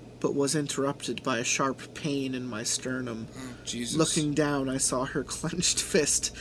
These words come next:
Speaker 1: grasping the hypodermic needle buried within my chest. I felt a warm sensation overtake me.
Speaker 2: What the
Speaker 1: And, and you
Speaker 2: fuck?
Speaker 1: know, at this point in the story, I was actually thinking to myself, like,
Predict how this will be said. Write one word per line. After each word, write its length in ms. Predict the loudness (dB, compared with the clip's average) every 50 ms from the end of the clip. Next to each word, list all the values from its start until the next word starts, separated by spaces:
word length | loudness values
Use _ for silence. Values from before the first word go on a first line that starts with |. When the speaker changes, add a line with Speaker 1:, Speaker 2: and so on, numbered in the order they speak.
| -10 -12 -12 -4
Speaker 1:
grasping 680 | 0 4 4 6 6 6 4 4 4 4 2 0 0 0
the 80 | -2 -2
hypodermic 760 | 0 0 0 0 0 0 -2 -2 0 -2 0 -2 -4 -6 -6
needle 440 | -4 -2 -2 0 0 0 0 0 0
buried 480 | 0 2 4 4 4 4 4 4 2
within 460 | 2 2 2 2 2 4 4 6 6 8
my 160 | 6 6 6
chest. 720 | 4 2 4 6 6 6 6 4 2 0 -2 -2 -4 -8 -12 -12 -14 -14 -14 -14 -14 -12 -12 -12 -12 -12 -12 -14 -12 -8 -6
I 60 | -6
felt 300 | -2 2 2 2 2 2
a 60 | 2
warm 540 | 2 2 4 4 4 4 4 2 2 0 -4 -6 -10 -14 -14 -10
sensation 920 | -6 -4 -4 -2 -2 -4 -2 0 2 4 4 4 2 0 0 -2 -4 -6 -8 -12 -14 -16 -16 -16 -16 -16 -16 -16 -14 -14 -10 -6 -4
overtake 640 | -4 -4 -2 -4 -6 -4 -4 -4 -4 -6 -8 -10
me. 220 | -10 -8 -8 -10 -12 -14 -16 -18 -18 -18 -16 -16 -16 -14 -12 -12 -10 -8 -4 -2
Speaker 2:
What 200 | -2 -2 2 4
the 60 | 4
Speaker 1:
And, 220 | 4 4 4 2 2 2
and 160 | 4 4 6
you 120 | 6 6 8
Speaker 2:
fuck? 80 | 8
Speaker 1:
know, 200 | 8 6 6 4 4
at 200 | 4 4 4 6 6
this 200 | 6 6 6 4
point 340 | 2 2 2 4 4 4 4
in 100 | 4 4
the 60 | 4
story, 400 | 2 4 4 4 4 4 4 4
I 100 | 4 2
was 100 | 2 2
actually 340 | 2 2 2 2 2 2 2
thinking 340 | 2 2 0 -2 -2 -2 -2
to 60 | -2
myself, 520 | 0 0 0 2 2 2 2 0 0 0
like, 240 | 0 0 2 0 -2